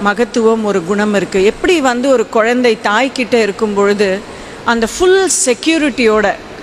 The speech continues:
"நம்மளை யாரும் எதுவும் பண்ண முடியாது, நம்ம கரெக்டான ஒரு இடத்துல தான் இருக்கோம்" அப்படிங்கிற அந்த ஒரு பாதுகாப்பு உணர்வு எப்படி சின்ன சின்ன குழந்தைங்களுக்கு கிடைக்குதோ,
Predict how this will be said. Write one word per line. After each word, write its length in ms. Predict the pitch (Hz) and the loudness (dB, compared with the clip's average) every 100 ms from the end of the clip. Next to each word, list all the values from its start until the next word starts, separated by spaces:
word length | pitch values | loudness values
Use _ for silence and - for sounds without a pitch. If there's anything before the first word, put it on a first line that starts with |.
| - - 208 | -16 -10 -4
"நம்மளை 280 | 214 208 | 0 2
யாரும் 460 | 202 202 254 330 339 | 2 2 2 2 2
எதுவும் 380 | 277 233 277 262 | 2 2 2 2
பண்ண 260 | 233 226 | 0 0
முடியாது, 640 | 262 254 226 220 208 226 220 | 0 2 2 2 2 0 0
நம்ம 220 | 196 185 | -2 -4
கரெக்டான 640 | - 220 226 285 285 294 | -2 -4 0 0 2 2
ஒரு 180 | 262 214 | 2 2
இடத்துல 340 | 208 - 226 | 0 0 0
தான் 140 | 226 226 | 2 0
இருக்கோம்" 760 | 214 226 - 240 214 - - - - - - | 0 0 0 -2 -2 -6 -6 -2 -2 -2 -4
அப்படிங்கிற 480 | 220 247 269 269 | -2 -2 0 2
அந்த 320 | 262 233 220 214 | 2 0 2 2
ஒரு 140 | 208 | 2
பாதுகாப்பு 800 | - 226 285 302 311 311 - 240 | 0 2 2 2 2 0 0 0
உணர்வு 420 | 226 240 233 240 | 2 2 2 2
எப்படி 600 | 220 214 - 330 254 196 | 0 0 0 0 0 0
சின்ன 260 | - 269 285 | -2 0 0
சின்ன 360 | 277 294 285 277 | 0 0 0 2
குழந்தைங்களுக்கு 600 | 240 226 269 254 226 208 214 | 2 2 2 0 0 -2 -2
கிடைக்குதோ, 580 | 202 - 226 185 175 | -2 -2 -2 0 -2